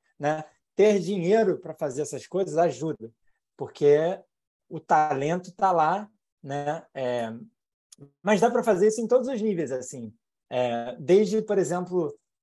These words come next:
um estúdio pequeno, tá fazendo uma marca pequena, chamar um tipógrafo pra refinar o logotipo.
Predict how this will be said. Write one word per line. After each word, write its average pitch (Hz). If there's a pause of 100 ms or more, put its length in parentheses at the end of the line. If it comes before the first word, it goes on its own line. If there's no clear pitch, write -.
um 170
estúdio 185
pequeno, 214
tá 214
fazendo 180
uma 190
marca 175
pequena, 202
chamar 180
um 196
tipógrafo 190
pra 214
refinar 196
o 196
logotipo. 196